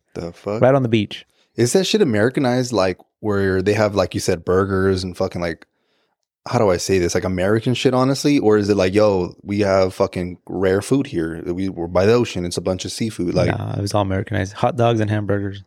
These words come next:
Speaker 1: What the fuck?
Speaker 2: 'Cause it's all tourist people, bro, from here, from the U S.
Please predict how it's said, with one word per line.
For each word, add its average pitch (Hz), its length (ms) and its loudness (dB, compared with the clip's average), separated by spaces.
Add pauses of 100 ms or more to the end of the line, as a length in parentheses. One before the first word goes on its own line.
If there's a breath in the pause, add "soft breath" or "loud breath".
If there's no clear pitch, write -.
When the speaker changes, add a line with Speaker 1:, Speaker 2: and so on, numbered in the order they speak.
Speaker 1:
What 165 240 0
the 269 80 2
fuck? 247 420 0
Speaker 2:
'Cause 113 140 -2
it's 107 100 -6
all 117 220 2
tourist 131 320 0
people, 104 220 -8
bro, 107 260 -6
from 104 160 -4
here, 104 160 0
from 110 120 -2
the 104 100 -2
U 107 180 -2
S. 104 260 -6